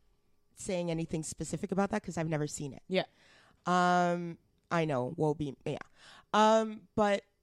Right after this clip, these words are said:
Speaker 1: my problem is, is that these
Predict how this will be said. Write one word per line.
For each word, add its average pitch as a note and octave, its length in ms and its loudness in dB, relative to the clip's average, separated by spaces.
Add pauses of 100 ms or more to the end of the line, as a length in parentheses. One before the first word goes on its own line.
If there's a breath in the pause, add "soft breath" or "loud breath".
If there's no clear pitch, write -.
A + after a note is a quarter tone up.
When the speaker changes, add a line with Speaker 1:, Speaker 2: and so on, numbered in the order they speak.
(1300)
Speaker 1:
my G#3+ 220 0
problem B3 680 0
is, E3+ 460 -4
is E3+ 220 -4
that E3+ 260 0 (160)
these G#3+ 560 0